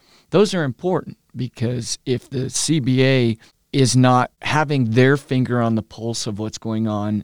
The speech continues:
as far as the, you know, the committees and the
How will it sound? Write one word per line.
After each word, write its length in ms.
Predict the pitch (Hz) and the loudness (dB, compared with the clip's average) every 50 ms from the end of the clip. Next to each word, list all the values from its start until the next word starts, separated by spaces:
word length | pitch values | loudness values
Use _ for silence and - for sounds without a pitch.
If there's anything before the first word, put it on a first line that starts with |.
| _ _ - | _ _ -12
as 160 | 113 104 - | -10 -10 -10
far 320 | - - 98 101 98 95 92 | -8 -10 -10 -8 -8 -8 -8
as 260 | 92 95 95 - - | -8 -10 -10 -12 -12
the, 380 | _ 90 92 90 85 85 80 - - _ _ _ _ _ _ _ - - | _ -12 -12 -10 -10 -10 -12 -14 -16 _ _ _ _ _ _ _ -20 -18
you 140 | - - - | -16 -16 -14
know, 140 | 78 80 | -14 -16
the 140 | - - 120 | -14 -16 -16
committees 640 | - - 113 113 123 131 123 123 120 113 110 95 95 | -6 -2 0 2 4 4 4 2 0 -2 -2 -4 -6
and 160 | 107 101 98 98 | -6 -6 -6 -6
the 160 | 95 95 | -8 -10